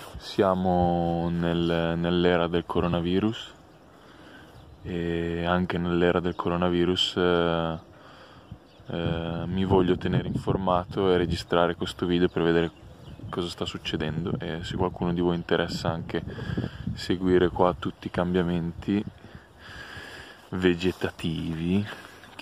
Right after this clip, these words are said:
perché è successo un bel casino qua. Sta crescendo una foresta di cover crop,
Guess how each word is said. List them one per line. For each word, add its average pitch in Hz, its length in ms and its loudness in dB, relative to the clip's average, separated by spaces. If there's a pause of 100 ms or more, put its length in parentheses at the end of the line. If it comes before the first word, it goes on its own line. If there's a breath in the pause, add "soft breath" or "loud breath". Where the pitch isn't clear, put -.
perché - 200 -2
è - 20 -2
successo - 440 -4
un 90 60 -2
bel 92 160 0
casino 82 480 -2
qua. - 260 -4 (3000 loud breath)
Sta - 220 -6
crescendo 90 840 -2
una 90 180 -6
foresta 87 840 -2 (560)
di 85 300 -8
cover 82 460 0
crop, - 440 -6